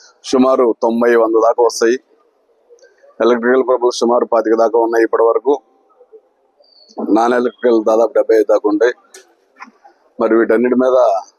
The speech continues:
నాన్ ఎలక్ట్రికల్ ప్రభల మీద కూడా కొంతమంది డాన్సులు పెడతా ఉన్నారు. అవన్నీ కూడా వాళ్ళకి చెప్పి, వాళ్ళకి ఇన్‌స్ట్రక్షన్స్ ఇవ్వడం జరిగింది.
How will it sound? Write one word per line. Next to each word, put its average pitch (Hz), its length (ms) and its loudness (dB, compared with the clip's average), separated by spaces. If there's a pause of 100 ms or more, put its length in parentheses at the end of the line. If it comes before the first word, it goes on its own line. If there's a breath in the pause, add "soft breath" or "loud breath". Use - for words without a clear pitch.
(280)
నాన్ 110 240 0
ఎలక్ట్రికల్ 120 760 0
ప్రభల 120 240 2
మీద 120 220 2
కూడా 120 160 0
కొంతమంది 117 440 -2
డాన్సులు 113 420 -2
పెడతా 110 280 0
ఉన్నారు. 110 400 0 (800 soft breath)
అవన్నీ 110 280 0
కూడా 127 200 2
వాళ్ళకి 117 400 0
చెప్పి, 135 240 0
వాళ్ళకి 120 280 2
ఇన్‌స్ట్రక్షన్స్ 117 540 -4
ఇవ్వడం 113 260 0
జరిగింది. 113 460 -2